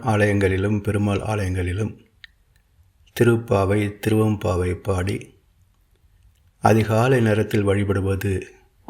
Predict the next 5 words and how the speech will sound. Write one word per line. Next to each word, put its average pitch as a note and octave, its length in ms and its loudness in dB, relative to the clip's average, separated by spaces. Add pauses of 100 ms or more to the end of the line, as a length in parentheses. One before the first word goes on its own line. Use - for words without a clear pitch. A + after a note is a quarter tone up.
(560)
என்ற G2 600 -2 (1160)
ஒரு A2+ 320 2
உன்னதமான B2 760 2
சடங்கை A2 720 -2 (1040)
மேற்கொண்டிருக்கின்ற G#2 1120 0